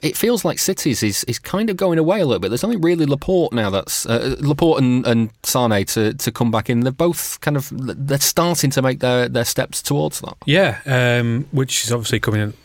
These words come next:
Speaker 2: at the, at the right time with, well, you think the Premier League's probably gone, so they're, it's talking about the Champions League, it, it could be perfect timing to have two,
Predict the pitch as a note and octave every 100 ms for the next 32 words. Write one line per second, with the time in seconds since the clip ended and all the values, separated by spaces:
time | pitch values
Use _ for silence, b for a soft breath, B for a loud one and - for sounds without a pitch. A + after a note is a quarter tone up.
0 | - B2 A#2+ A2 A#2 G#2 G#2 G#2 F#2+ _
1 | _ - - B2 A2 G#2+ B2 A2+ G2 F2
2 | - B B B B B F#2+ F2+ - G2
3 | A2+ - F#2+ F#2+ F2+ - G2 F2 - F#2
4 | F#2+ A2 F#2+ G2 - - - A#2 - -
5 | A#2+ G2 F#2+ - A2 G#2+ F#2 F#2+ G2 G2+
6 | - - - G#2 - A2+ - - A#2 A#2+
7 | G2 G#2 G2 - B B B B B -
8 | - A#2+